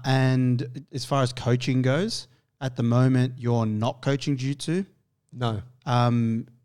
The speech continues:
Speaker 1: is there, is that somewhere on the card? I know you've done plenty of it in the past,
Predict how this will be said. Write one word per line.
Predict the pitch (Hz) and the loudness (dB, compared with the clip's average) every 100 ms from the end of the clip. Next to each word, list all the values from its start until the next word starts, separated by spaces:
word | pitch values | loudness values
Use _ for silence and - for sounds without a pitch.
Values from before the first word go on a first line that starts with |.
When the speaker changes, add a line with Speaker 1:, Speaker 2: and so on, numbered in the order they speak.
| _ | _
Speaker 1:
is | 147 123 | -6 2
there, | 127 123 | 2 2
is | 127 104 | 0 -6
that | 135 127 | -6 -4
somewhere | 131 131 131 | -2 0 0
on | 123 | 0
the | |
card? | 123 131 143 | 0 -2 0
I | 123 | 2
know | |
you've | 127 120 - | 2 0 -2
done | 117 117 | -2 -2
plenty | - 120 120 | -4 -4 -2
of | 117 | -2
it | 110 | -2
in | 107 104 | -4 -4
the | |
past, | 98 117 110 104 120 - | -4 -6 -4 -4 -6 -10